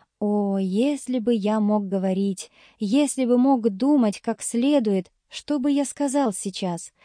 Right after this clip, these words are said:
как убедил бы ее? Я солгал тебе, Кит, но твой отец еще больший лжец. Все, во что ты веришь,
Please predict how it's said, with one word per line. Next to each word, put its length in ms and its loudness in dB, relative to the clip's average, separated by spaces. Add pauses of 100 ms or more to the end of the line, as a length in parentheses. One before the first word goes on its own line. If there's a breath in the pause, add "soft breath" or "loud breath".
(200 soft breath)
как 380 0
убедил 540 2
бы 120 0
ее? 440 -2 (480 soft breath)
Я 220 4
солгал 560 0
тебе, 300 -2
Кит, 320 -6 (320 soft breath)
но 100 4
твой 320 2
отец 540 0
еще 340 -4
больший 540 -2
лжец. 560 -4 (320 soft breath)
Все, 400 4
во 100 2
что 220 -4
ты 160 0
веришь, 440 4